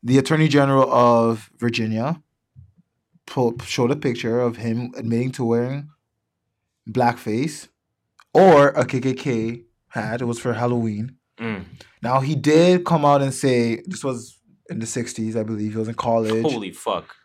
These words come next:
Speaker 1: He was in college. He's like, he's not like that anymore. You know, he obviously he's learned. He's like, "You wouldn't do that now. Back then, it was a different time."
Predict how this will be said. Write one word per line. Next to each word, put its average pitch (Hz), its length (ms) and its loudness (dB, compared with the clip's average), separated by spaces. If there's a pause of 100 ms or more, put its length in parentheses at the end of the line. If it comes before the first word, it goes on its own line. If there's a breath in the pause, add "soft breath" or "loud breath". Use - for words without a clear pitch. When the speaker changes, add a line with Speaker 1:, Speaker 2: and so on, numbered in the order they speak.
Speaker 1:
He 131 120 0
was 135 80 2
in 156 80 0
college. 131 340 6
He's 123 80 -2
like, 135 220 2
he's 139 140 0
not 147 200 6
like 135 280 4
that 143 200 8
anymore. 135 440 2
You 135 40 -6
know, 139 240 -4
he 165 160 4
obviously 151 380 2
he's 123 100 -2
learned. 127 380 0
He's 123 120 -4
like, 117 200 -2
"You 131 80 -2
wouldn't 135 180 2
do 131 80 0
that 120 160 2
now. 113 380 -4 (260 soft breath)
Back 131 220 0
then, 127 160 0
it - 20 -4
was 117 100 -4
a 117 60 -2
different 120 300 -4
time." 127 420 -2